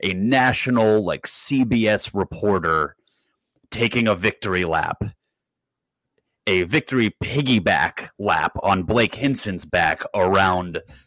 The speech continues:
Durham, North Carolina. Like, the, the most popular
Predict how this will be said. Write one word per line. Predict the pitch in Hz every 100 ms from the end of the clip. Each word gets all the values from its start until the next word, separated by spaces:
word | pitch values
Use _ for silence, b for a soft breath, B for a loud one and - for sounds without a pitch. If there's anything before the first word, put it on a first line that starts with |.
| 101
Durham, | 104 98 95 95
North | 87 85
Carolina. | - 92 82 82 71 67 -
Like, | 87 85 - _ B B _ _ _ -
the, | 113 127 -
the | 117 110
most | 95 110 147 - -
popular | - 120 - 123 120 117